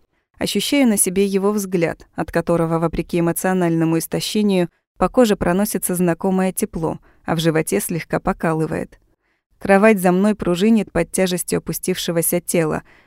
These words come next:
Я подтягиваю бретельки на топе и разворачиваюсь.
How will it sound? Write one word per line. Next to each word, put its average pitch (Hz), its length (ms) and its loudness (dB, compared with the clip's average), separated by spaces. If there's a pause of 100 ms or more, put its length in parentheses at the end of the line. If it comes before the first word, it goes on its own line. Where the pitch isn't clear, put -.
Я 226 220 4
подтягиваю 185 640 0
бретельки 180 480 0
на 165 180 2
топе 226 380 0 (220)
и 208 80 -2
разворачиваюсь. 202 920 -2